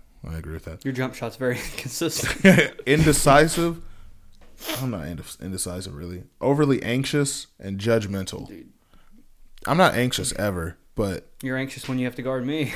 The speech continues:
Speaker 2: <laughs>
Speaker 1: Oh, yeah, funny. Uh,
Speaker 2: You're like, "Oh, God, he's gonna break me or drop fifty on me."
Speaker 1: Then,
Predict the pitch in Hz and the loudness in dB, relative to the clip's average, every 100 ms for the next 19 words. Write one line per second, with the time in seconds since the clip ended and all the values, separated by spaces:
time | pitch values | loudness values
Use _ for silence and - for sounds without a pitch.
0 | - - 92 87 90 90 - 90 92 - | -8 -8 -8 -8 -8 -10 -10 -10 -10 -14
1 | - - - - - - 104 107 92 90 | -20 -20 -20 -20 -20 -10 -4 -2 -2 -2
2 | 123 156 123 135 143 139 135 156 131 143 | -2 -2 -2 2 2 2 2 0 2 2
3 | 143 139 127 127 120 131 135 - 143 - | 2 2 -2 0 2 0 0 -2 -2 -2
4 | 123 120 120 120 - - - - - - | -4 -2 -4 -6 -10 -16 -16 -16 -18 -18
5 | - - - 120 117 113 113 113 107 | -20 -14 -6 -2 -2 -2 -2 -4 -8